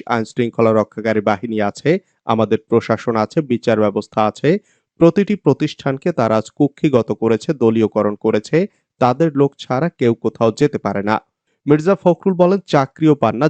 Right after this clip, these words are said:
জিজ্ঞাসা করে দেখেন, অনেকে বিসিএস পরীক্ষা দেন, তাদের সবাইকে চাকরি দেওয়া হয় না, তাদের ডিএনএ টেস্ট করা হয়, তারা কোন দলের, তাদের বাবা, মা,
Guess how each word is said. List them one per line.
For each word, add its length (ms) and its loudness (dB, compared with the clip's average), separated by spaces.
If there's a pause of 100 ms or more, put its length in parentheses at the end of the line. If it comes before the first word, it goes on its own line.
জিজ্ঞাসা 460 -2
করে 220 2
দেখেন, 360 -2 (100)
অনেকে 300 -2
বিসিএস 480 -2 (100)
পরীক্ষা 380 2
দেন, 180 2 (460)
তাদের 280 2
সবাইকে 460 2
চাকরি 420 -4
দেওয়া 280 2
হয় 220 0
না, 100 -2
তাদের 440 -2
ডিএনএ 380 0
টেস্ট 300 -2
করা 240 2
হয়, 260 0
তারা 200 2
কোন 320 -4
দলের, 380 0 (240)
তাদের 280 0 (120)
বাবা, 360 2
মা, 200 -2